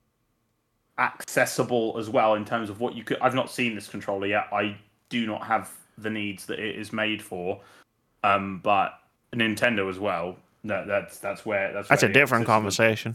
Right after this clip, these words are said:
Speaker 2: <laughs>
Speaker 1: It's a different conversation, but my point is, fuck it, Nintendo, please, for the love of God, sort your shit out. Like, hundred percent. Like, I, I am, again, fortunate.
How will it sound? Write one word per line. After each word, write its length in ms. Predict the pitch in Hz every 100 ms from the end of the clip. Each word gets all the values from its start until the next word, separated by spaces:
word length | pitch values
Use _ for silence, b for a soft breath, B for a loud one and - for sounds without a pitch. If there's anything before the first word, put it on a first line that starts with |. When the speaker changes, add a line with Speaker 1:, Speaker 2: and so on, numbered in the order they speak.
| - -
Speaker 2:
<laughs> 160 | -
Speaker 1:
It's 120 | 254
a 40 | -
different 260 | 127 127
conversation, 440 | 127 123 127 120 117
but 120 | 123
my 120 | 127
point 240 | 123 135 113
is, 200 | 101 - -
fuck 260 | - 120 -
it, 100 | 107
Nintendo, 640 | 104 127 123 98 95 104 - _ _
please, 260 | 127 117 104
for 80 | 113
the 100 | 107
love 220 | 110 104
of 180 | 98 107
God, 400 | 120 95 87 - _ _ _ _ _ _ -
sort 340 | - 127 -
your 100 | 107
shit 300 | - 117 -
out. 180 | 82 - _ _ _ _ -
Like, 280 | 113 98 - _ _ _ _ _ -
hundred 260 | 135 110 87
percent. 300 | - 87 - 104
Like, 240 | 101 - 101
I, 160 | 107 -
I 120 | 110
am, 260 | 110 101 98
again, 320 | 107 110 90
fortunate. 540 | 82 127 - - -